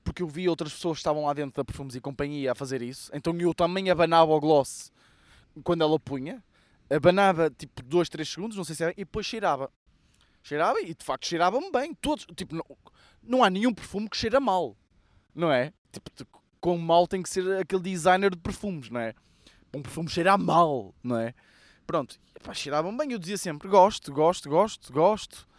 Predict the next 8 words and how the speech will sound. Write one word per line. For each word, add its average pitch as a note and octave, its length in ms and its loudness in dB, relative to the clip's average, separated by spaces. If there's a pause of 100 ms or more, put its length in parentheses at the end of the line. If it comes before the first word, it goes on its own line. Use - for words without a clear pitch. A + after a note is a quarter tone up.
(320)
gosto, G3 460 6 (140)
gosto." F#3+ 440 2 (760)
Todos A3+ 220 0
pareciam-me F#3+ 440 -6
quase F#3 280 4
a F3 40 2
mesma F3 260 0
merda. G#3 480 0